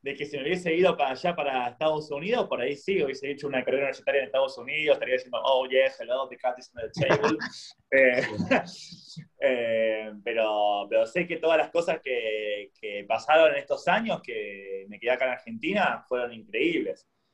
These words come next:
Speaker 1: Competencias, experiencias, vínculos que formé con amigos,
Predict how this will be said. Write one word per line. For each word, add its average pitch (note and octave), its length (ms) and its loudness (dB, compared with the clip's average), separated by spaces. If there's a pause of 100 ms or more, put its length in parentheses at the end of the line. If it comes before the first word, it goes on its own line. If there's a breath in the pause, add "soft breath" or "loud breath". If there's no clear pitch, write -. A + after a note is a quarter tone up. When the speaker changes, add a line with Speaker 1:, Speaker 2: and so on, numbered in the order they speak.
(220)
Speaker 1:
Competencias, B2+ 1040 2
experiencias, A#2 1400 0 (400)
vínculos C3+ 520 4
que A#2+ 140 -2
formé A#2+ 320 -2
con A#2+ 140 0
amigos, B2+ 1040 4